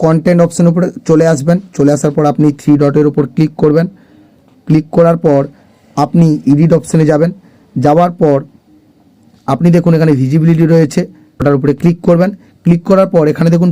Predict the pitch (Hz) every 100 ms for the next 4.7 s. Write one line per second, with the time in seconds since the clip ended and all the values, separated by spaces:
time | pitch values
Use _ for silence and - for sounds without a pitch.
0 | 170 139 131 127 120 117 117 - - -
1 | _ 139 143 139 139 147 160 - 170 151
2 | 143 160 170 175 175 220 233 - - -
3 | 156 156 151 - 170 170 156 165 151 165
4 | - 196 196 208 185 202